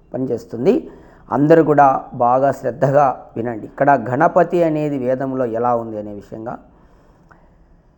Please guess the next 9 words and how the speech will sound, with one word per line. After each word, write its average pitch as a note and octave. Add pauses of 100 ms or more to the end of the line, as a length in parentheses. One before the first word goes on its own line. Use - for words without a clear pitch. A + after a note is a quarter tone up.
(440)
"ఓం F#3
గణానాం F3+
త్వా D#3 (220)
గణపతిం F3+ (120)
హవామహే, D#3+ (640)
ప్రియాణాం F#3+
త్వా F3+
ప్రియపతిం F3
హవామహే, D3